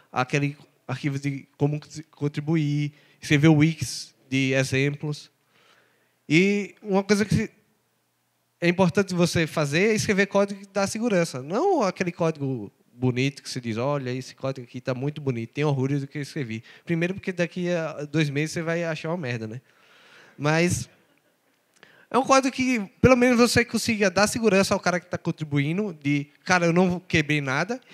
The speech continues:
e de você, na hora que receber o patch também, né? Então, "Ah, eu tenho certeza que o cara me mandou o patch e não quebrou nada no meu código." Então, é importante você escrever código que dá segurança. Pode ser escrever no teste, ou, sei lá, teste automatizado, ou então até um teste no browser, não sei.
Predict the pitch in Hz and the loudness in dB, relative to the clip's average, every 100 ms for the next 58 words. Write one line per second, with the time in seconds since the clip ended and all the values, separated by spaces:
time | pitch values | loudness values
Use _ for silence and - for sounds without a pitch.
0 | - 202 220 277 - 247 240 233 240 240 | -10 -2 2 4 4 2 2 0 0 0
1 | 226 - 208 240 - 185 - - 139 135 | -2 0 -2 -2 0 -2 -4 -8 -6 -6
2 | 135 147 _ - 147 131 175 135 127 147 | -6 -10 _ -6 -4 0 0 0 -2 -2
3 | 202 202 226 226 220 - 226 208 196 185 | -2 0 -2 -2 -4 -4 -2 -2 -2 -2
4 | 202 208 202 185 185 180 175 - 180 180 | 0 -2 -2 -2 -2 -2 -2 -2 -4 -2
5 | 175 170 175 156 156 160 156 160 160 156 | -2 0 0 -2 -2 -4 -4 -4 -2 -4
6 | 120 92 - _ _ _ _ _ _ _ | -4 -8 -20 _ _ _ _ _ _ _
7 | 139 151 170 165 180 180 175 151 180 190 | -2 2 2 2 2 0 -4 -4 -2 -2
8 | 160 - 151 160 - 170 151 170 196 151 | -2 -2 -2 -2 -8 -4 -4 -2 -2 -2
9 | - - 349 339 254 _ _ - 208 185 | -2 -4 -4 -6 -8 _ _ -2 0 0
10 | 190 - 131 151 151 - 135 139 - _ | -2 -4 -2 -2 -4 -6 -4 -6 -10 _
11 | - _ - 175 127 110 - _ _ _ | -20 _ -4 0 0 -2 -10 _ _ _
12 | - 180 190 190 175 147 123 127 156 143 | 2 2 2 0 -2 -2 -4 0 0 2
13 | 143 143 147 151 139 135 151 151 147 139 | -2 0 0 0 -2 -2 -4 -4 -4 -6
14 | - 135 110 107 135 123 117 139 165 160 | -4 -8 -4 -4 -2 -4 -8 -12 -10 -10
15 | 104 | -10